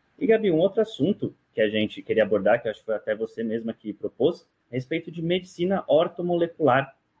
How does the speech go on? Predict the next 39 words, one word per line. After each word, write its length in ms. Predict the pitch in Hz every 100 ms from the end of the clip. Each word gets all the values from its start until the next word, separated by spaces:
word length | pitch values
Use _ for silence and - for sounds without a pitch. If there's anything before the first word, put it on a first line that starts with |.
| _ _
né? 180 | 123 131
O 60 | 131
que 140 | 151
que 80 | 202
a 40 |
gente 220 | 196 202
pode 280 | - 180 180
falar 400 | - 151 107 131
sobre 200 | 147 123
a 40 | 113
medicina 400 | 113 - 117 113
or-, 120 | 113 -
ortomolecular? 720 | 117 117 113 110 - 110 123
Acho 120 | 123
que 60 | 123
é 40 |
uma 140 | 123
palavra 380 | 123 123 120 123
que 340 | 123 131 120 - _ _ -
tá 160 | 135
cada 280 | 143 135 127
vez 240 | 117 151
ficando 600 | - - 131 127 123 104 -
mais 460 | 107 123 135 135 _
famosa, 480 | - 107 120 151 135
né? 120 | 123
Mais 280 | 120 143 143
gente 320 | 139 135 127
ouvindo 420 | 107 120 165 151
falar 240 | - 113 110
sobre 200 | 113 110
medicina 360 | 110 - 113
ortomolecular, 580 | 107 - 107 107 - 110
ainda 180 | 113 110
mais 260 | 113 147
quem 320 | - 151 147 _ _ _ _ -
pesquisa 600 | 113 - 170 165 117 95
sobre 600 | - 113 107 101 90 - _
saúde, 760 | - 92 101 156 135 104 98 -